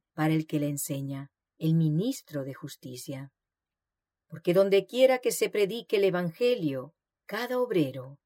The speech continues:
sea cual fuere su ramo de servicio, es o fiel o infiel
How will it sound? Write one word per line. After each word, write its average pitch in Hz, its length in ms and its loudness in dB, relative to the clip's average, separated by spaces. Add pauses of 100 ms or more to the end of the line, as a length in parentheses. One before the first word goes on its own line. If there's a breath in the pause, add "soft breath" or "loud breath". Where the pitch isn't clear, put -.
(160)
sea 247 600 2
cual 208 340 0
fuere 214 400 0
su 175 220 -4
ramo 185 440 0
de 170 100 0
servicio, 226 840 -4 (460)
es - 520 0 (440)
o 170 140 2
fiel 294 400 0 (840)
o 240 380 0 (280)
infiel 214 720 -4